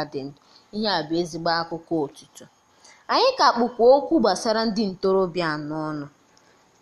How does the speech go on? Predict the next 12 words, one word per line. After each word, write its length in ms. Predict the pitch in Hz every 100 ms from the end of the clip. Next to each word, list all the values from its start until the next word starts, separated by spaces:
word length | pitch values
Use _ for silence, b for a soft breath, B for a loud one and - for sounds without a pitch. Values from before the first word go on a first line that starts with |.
| 196
Dịka 340 | 233 233 214
m 140 | 202 214 214 202
jụrụ 260 | 156 180 180
otu 240 | 190 202 175
nwaada 540 | 170 185 180 165 156 165 - _
gbasara 400 | 175 165 196 180
ndị 200 | 185 170 180
ntorobịa, 680 | 160 - 165 160 160 156 143 -
ịbụ 320 | 254 262 190 208
ndị 260 | 202 165 185
ndu 240 | 175 165
echi. 360 | 160 160 - 160